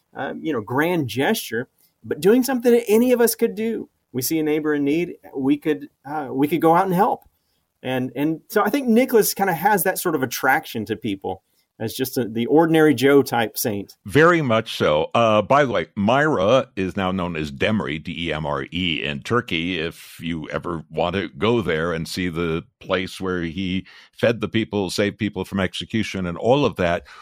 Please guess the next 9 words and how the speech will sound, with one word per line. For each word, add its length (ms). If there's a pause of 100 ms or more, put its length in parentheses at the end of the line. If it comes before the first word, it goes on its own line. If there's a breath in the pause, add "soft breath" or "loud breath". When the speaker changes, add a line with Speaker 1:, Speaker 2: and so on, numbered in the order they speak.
(260 loud breath)
Speaker 2:
we 160
covered 560
how 220
he 180
becomes 720
associated 1000
with 640 (840)
gift 380
giving. 440